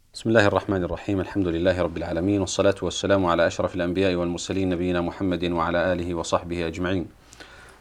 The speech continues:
أيها الإخوة المستمعون الكرام، السلام عليكم ورحمة الله تعالى وبركاته. أسعد الله أوقاتكم بكل خير، وأهلًا ومرحبا بكم إلى هذا اللقاء المبارك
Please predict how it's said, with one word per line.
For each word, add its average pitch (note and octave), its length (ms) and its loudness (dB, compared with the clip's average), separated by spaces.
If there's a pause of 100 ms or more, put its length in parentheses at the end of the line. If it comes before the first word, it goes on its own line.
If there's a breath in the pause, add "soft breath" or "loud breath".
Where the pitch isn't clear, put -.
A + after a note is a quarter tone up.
(160)
أيها A#2 160 6
الإخوة A#2+ 280 0
المستمعون G2+ 420 2
الكرام، G#2 260 4
السلام F#2+ 360 2
عليكم F#2+ 420 2
ورحمة F#2 320 2
الله F#2 240 4
تعالى G2 300 4
وبركاته. F#2 600 2
أسعد F2+ 260 0
الله F#2 240 4
أوقاتكم F2+ 720 0
بكل E2+ 300 -4
خير، G2+ 320 0
وأهلًا F2 440 0
ومرحبا F2 380 -2
بكم F#2 320 -4
إلى E2+ 140 -2
هذا F#2 240 0
اللقاء E2+ 360 0
المبارك G#2 520 2